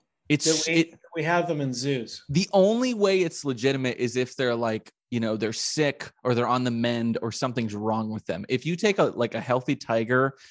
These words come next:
Speaker 1: out to sell tickets, I think that that's ridiculous.
Speaker 2: Yeah,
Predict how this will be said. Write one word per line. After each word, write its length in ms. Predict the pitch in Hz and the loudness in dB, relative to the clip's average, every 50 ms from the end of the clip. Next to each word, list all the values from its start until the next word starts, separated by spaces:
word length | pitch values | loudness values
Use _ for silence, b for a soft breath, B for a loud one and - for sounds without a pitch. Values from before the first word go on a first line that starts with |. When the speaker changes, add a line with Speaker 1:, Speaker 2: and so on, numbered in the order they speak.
| B B B B B | B B B B B
Speaker 1:
out 400 | 120 123 117 127 127 - - - _ _ _ - | 2 4 4 4 2 -2 -6 -16 _ _ _ -4
to 120 | - 143 | -2 -2
sell 520 | 123 - - - 117 110 117 123 123 123 120 | -2 -2 0 0 2 2 4 4 2 2 0
tickets, 500 | 120 - - 139 - - 156 151 - - - - | -4 -4 -4 -4 -2 -2 -4 -4 -6 -8 -8 -4
I 120 | 117 123 123 | -2 -2 0
think 260 | - 139 127 110 - | 0 -2 -2 -2 -2
that 200 | - 113 104 - - _ - | -2 -2 -2 -2 -6 _ -2
that's 360 | 113 113 113 - - - - | -2 -2 -2 -2 -8 -14 -10
ridiculous. 1000 | 113 113 117 98 98 104 110 110 - - - 87 73 60 57 - - - - - _ _ _ _ _ _ _ _ _ _ _ _ _ _ _ _ _ _ _ _ _ _ _ _ - | -8 -6 -6 -6 -6 -6 -6 -6 -6 -8 -8 -8 -8 -8 -8 -10 -12 -12 -14 -16 _ _ _ _ _ _ _ _ _ _ _ _ _ _ _ _ _ _ _ _ _ _ _ _ -4
Speaker 2:
Yeah, 280 | - 160 156 143 117 | 0 2 2 2 0